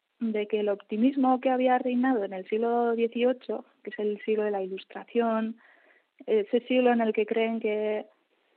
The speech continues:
que la razón humana va a solucionar todos nuestros problemas, que la ciencia y el avance técnico nos van a hacer más libres, más felices. Todo ese optimismo, ellos en su siglo, que es el siglo posterior, no lo ven.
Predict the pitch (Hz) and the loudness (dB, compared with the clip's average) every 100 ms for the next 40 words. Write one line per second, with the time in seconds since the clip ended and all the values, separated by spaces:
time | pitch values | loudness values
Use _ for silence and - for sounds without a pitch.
0 | _ 233 220 208 208 226 240 240 240 240 | _ 4 6 4 2 2 2 4 4 6
1 | 226 226 226 220 220 220 226 226 - 247 | 6 6 4 0 0 0 -2 0 4 6
2 | 233 214 202 202 202 208 247 233 220 226 | 6 0 -4 -6 0 4 4 4 2 -2
3 | _ - 208 208 202 226 233 240 240 233 | _ -6 -2 -2 -2 -2 0 2 2 4
4 | 233 226 226 226 220 220 214 226 214 - | 2 2 0 0 -2 -2 -4 -2 -2 -2
5 | 214 214 - _ _ - 233 220 214 226 | 0 0 -2 _ _ -4 -2 0 0 0
6 | 220 214 214 214 208 226 214 208 202 202 | 2 -2 -2 -4 -2 0 2 2 0 -2
7 | 220 - 202 220 220 202 196 - _ _ | -6 -4 -4 -4 -4 -2 -2 -6 _ _
8 | _ _ 254 262 277 277 277 269 302 294 | _ _ 8 8 8 4 4 0 2 0
9 | 294 359 _ _ - 240 262 262 226 214 | -2 -4 _ _ 0 4 2 2 -4 -4
10 | 214 214 262 269 269 226 233 226 240 240 | -6 -2 0 2 2 2 -2 -2 -2 0
11 | 247 262 262 285 302 _ - 247 226 180 | -2 0 4 4 2 _ 2 4 4 0
12 | 214 | -4